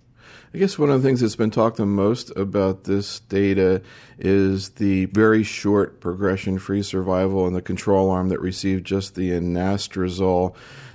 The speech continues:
Do we have other data sets that give us numbers? We've had this sort of general feeling that her two positive, E R positive disease doesn't respond as well to hormones, but,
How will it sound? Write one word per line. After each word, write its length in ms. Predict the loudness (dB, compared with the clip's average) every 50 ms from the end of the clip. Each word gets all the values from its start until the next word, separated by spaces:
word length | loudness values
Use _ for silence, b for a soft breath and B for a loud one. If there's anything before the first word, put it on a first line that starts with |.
| B _
Do 80 | -2 0
we 100 | 2 2
have 180 | 2 2 0 0
other 340 | 2 2 4 4 4 4
data 360 | 4 4 4 4 4 4 2 0
sets 460 | 0 0 2 2 2 2 0 -4 -4
that 200 | -2 -2 -2 -2
give 240 | 0 0 2 2 2
us 200 | 0 0 -2 -2
numbers? 560 | -2 -2 0 0 0 2 2 2 0 0 0
We've 200 | 0 0 0 0
had 180 | 2 2 2 2
this 140 | 2 0 0
sort 140 | 2 0
of 100 | 0 0
general 420 | 0 0 0 2 2 2 2 2 0
feeling 480 | 0 -2 -4 -2 -2 -2 -2 -2 -2 -2
that 280 | -2 -4 -4 -6 -6
her 160 | -4 -2 -2 -2
two 180 | 0 -2 -2
positive, 420 | 0 0 2 2 2 0 -2 -2 0
E 80 | 0 2
R 120 | 2 2
positive 460 | 0 0 0 0 0 0 -2 -4 -4 -4
disease 560 | -6 -4 -2 -2 0 0 0 -2 -2 -4 -6
doesn't 320 | -2 0 0 0 0 -2
respond 440 | -4 -6 -6 -4 -4 -4 -2 -2 -2
as 120 | -4 -4
well 200 | -2 -2 0 0
to 80 | 0 -2
hormones, 600 | -2 -2 -2 0 0 0 0 0 -2 -2 -4 -4
but, 160 | -4 -4 -6